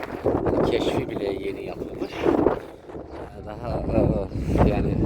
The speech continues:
ne olduğunu dahi çözememişken kim olduklarını, e, bilmeleri zaten mümkün değildi. Ama bu, e, bizim, e, şeyler, yani bu, e, İngiliz ve Yunan arkeologlar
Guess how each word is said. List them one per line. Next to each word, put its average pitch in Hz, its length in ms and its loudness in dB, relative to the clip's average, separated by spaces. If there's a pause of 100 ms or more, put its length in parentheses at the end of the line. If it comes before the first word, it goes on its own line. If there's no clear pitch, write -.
(1080)
ne 135 140 6
olduğunu 123 600 2
dahi 104 300 0 (540)
çözememişken - 840 6
kim - 260 2
olduklarını, 117 680 0 (720)
e, 123 260 4 (180)
bilmeleri 120 500 6
zaten 120 260 6
mümkün - 280 6
değildi. - 600 6 (680)
Ama 190 360 2
bu, 185 40 6 (220)
e, 170 180 0
bizim, 165 240 -4 (400)
e, 143 40 -4
şeyler, 165 400 4 (100)
yani 139 260 -2
bu, 147 260 2 (360)
e, 135 420 2 (920)
İngiliz 135 440 6
ve 139 80 6
Yunan 131 320 4 (200)
arkeologlar 160 680 -2